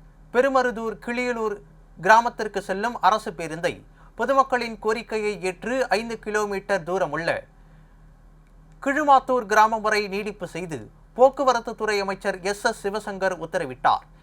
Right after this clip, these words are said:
ஏற்கனவே வ அகரம் வரை இந்த பேருந்தை கடந்த ஆண்டு போக்குவரத்து துறை அதிகாரிகள் நீடிப்பு செய்ததால் எட்டு பதினைந்து மணிக்கு பள்ளிக்கு சென்ற தாங்கள் அனைவரும் தற்போது எட்டு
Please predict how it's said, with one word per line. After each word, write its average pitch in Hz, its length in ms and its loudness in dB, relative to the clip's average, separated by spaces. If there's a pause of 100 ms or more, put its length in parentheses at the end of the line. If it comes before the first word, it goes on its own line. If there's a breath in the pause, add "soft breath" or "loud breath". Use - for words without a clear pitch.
(200 soft breath)
ஏற்கனவே 180 480 -2 (380 soft breath)
வ 170 40 4 (220)
அகரம் 202 320 0
வரை 190 160 2 (200)
இந்த 185 100 -6 (120)
பேருந்தை 196 380 -2
கடந்த 165 340 -2 (220)
ஆண்டு 160 240 -2 (420 soft breath)
போக்குவரத்து 240 560 2
துறை 208 240 -2
அதிகாரிகள் 190 500 2 (140)
நீடிப்பு 202 400 -8
செய்ததால் 156 440 0 (1000 soft breath)
எட்டு 240 260 -6
பதினைந்து 240 460 -2
மணிக்கு 202 300 -6 (120)
பள்ளிக்கு 226 380 -6
சென்ற 190 260 -2 (120)
தாங்கள் 156 320 2 (420 soft breath)
அனைவரும் 214 440 -2 (100)
தற்போது 196 440 -2 (200)
எட்டு 202 180 -4